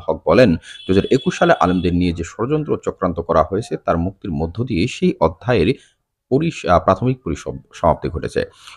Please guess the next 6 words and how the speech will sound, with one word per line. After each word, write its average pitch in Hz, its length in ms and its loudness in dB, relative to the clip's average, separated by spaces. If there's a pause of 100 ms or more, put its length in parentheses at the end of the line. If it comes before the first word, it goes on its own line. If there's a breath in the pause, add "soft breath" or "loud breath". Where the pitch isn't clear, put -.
(100)
অন্যায়ভাবে 175 520 4
আমাদেরকে 95 360 0
বাকরুদ্ধ 80 520 -6
করা 92 200 0
হয়েছে, 107 260 -6
যখন 87 420 -4